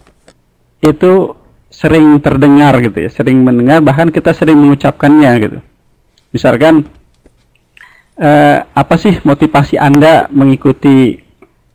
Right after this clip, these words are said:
kuliah?" gitu. Atau, "Apa sih motivasi Anda, eh,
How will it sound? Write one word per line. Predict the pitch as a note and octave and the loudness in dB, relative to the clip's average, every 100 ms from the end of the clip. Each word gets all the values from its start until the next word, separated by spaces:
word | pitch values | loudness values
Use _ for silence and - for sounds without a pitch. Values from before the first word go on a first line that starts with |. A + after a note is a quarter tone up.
| _ | _
kuliah?" | - C3+ C#3 D#3 - - - | 0 2 4 2 -2 -14 -20
gitu. | - - - _ _ _ _ _ | -20 -20 -20 _ _ _ _ _
Atau, | - C#3+ G#2 | -4 0 0
"Apa | C#3+ E3 | 0 -2
sih | A3 | 0
motivasi | E3+ D3 D#3 D3 - - | 0 0 -2 -2 -2 0
Anda, | C#3+ D3 E3 F3+ - - - _ _ _ _ _ | 2 4 4 2 -2 -12 -20 _ _ _ _ _
eh, | C#3+ C#3 C#3+ C#3+ C#3 C3+ | -2 0 2 2 2 0